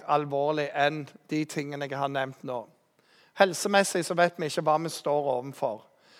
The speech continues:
Vi bare ser fra Italia spesielt at det er ganske så mye. Økonomisk vet vi ikke konsekvenser ennå. Dette er dyrt. Mange vil miste sin business, miste sin jobb.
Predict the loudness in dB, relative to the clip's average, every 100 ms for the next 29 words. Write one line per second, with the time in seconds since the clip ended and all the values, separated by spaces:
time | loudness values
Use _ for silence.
0 | -20 -6 4 6 6 4 4 4 4 4
1 | 4 2 2 2 2 0 -2 -4 -2 0
2 | 0 0 -2 -2 -2 0 2 0 -2 -6
3 | -8 -8 -6 -6 -6 0 0 0 -6 _
4 | -20 -20 -20 _ 4 4 2 4 4 6
5 | 2 2 -6 -14 -20 _ _ _ _ 4
6 | 4 4 -2 -2 -2 -4 -4 -4 -6 -2
7 | -2 0 2 4 2 4 4 4 -2 -20
8 | _ _ _ _ 2 2 4 2 2 2
9 | 0 -2 -8 -20 _ _ _ -4 4 4
10 | 4 0 0 0 -4 -4 -6 -4 -4 -2
11 | -2 -4 -4 -4 -4 -6 -6 -4 -6 -4
12 | -6 -2 2 2 2